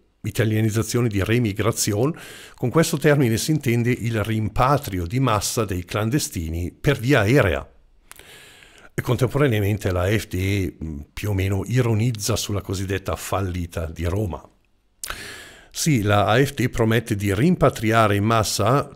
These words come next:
tutti gli immigrati non aventi diritto a permesso di soggiorno o di asilo nel giro di sei mesi. Dimentica però che ogni aereo di remigrazione ha bisogno del permesso di atterraggio dei paesi di provenienza.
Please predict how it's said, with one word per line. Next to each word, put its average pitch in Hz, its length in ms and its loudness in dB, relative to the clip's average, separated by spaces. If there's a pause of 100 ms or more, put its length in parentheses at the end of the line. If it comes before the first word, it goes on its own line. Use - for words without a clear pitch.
tutti 175 300 -2
gli 123 80 -2
immigrati 98 680 -2
non 131 320 2
aventi 117 400 2
diritto 101 560 0
a - 140 -8
permesso 90 420 -2
di 90 100 -4
soggiorno 95 500 -2
o 85 120 -2
di 131 120 0
asilo 95 440 0
nel 135 220 0
giro 101 340 0
di 90 260 -4
sei 92 360 -4
mesi. 110 440 0 (600)
Dimentica 123 600 2
però 120 320 6
che 110 200 -2
ogni 123 460 2 (140)
aereo 127 680 4
di 104 180 0
remigrazione 107 1200 0 (260)
ha 113 80 0
bisogno 117 380 2
del 117 160 0
permesso 104 440 0
di 95 120 0
atterraggio 90 580 0
dei 85 240 -6
paesi 78 480 -4
di 73 180 -8
provenienza. 80 720 -6